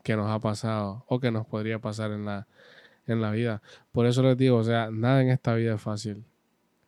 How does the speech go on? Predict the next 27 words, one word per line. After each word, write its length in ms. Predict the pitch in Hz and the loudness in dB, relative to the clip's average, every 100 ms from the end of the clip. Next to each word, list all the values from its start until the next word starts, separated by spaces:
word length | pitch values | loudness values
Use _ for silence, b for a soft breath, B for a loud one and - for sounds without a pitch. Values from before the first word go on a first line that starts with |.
| _ _ _ _ _ _ | _ _ _ _ _ _
O 40 | - | -8
sea, 560 | - 117 110 104 123 - _ _ _ - | -2 0 0 -2 -8 -16 _ _ _ -6
el 220 | 127 117 | -2 4
éxito 500 | 131 - 123 120 117 | 4 4 2 4 6
no 120 | 117 | 4
viene 220 | 113 113 | 4 2
de 100 | 113 | 2
la 100 | 110 | 2
noche 240 | 110 107 117 | 0 0 0
a 40 | |
la 80 | 110 | 0
mañana. 640 | 104 104 120 123 113 113 _ _ _ _ _ _ _ _ | -2 -2 -2 0 -2 -6 _ _ _ _ _ _ _ _
Todo 320 | - 123 120 113 | 6 8 8 6
lleva 300 | 113 117 113 | 4 2 2
su 200 | 110 101 | 0 -2
tiempo, 680 | 117 120 117 - 107 104 b b b _ - | 0 0 0 -2 -4 -4 b b b _ -2
todo 240 | 117 113 | 2 2
lleva 260 | 110 110 113 | 2 0 0
su 160 | 113 | -2
calma. 680 | - 107 113 110 107 104 107 b b b b - | -2 -2 0 0 -2 -4 -6 b b b b -10
O 60 | |
sea, 220 | 117 110 | -4 -4
todo 280 | 104 113 113 | 0 2 2
es 80 | 113 | 2
suave, 640 | - 113 120 117 110 104 107 - | 0 0 2 2 0 -4 -10 -6
cójanlo 540 | 117 113 117 113 107 | -2 0 0 0 0
easy, 580 | 110 123 123 - 107 113 | 0 0 -2 -4 -6 -10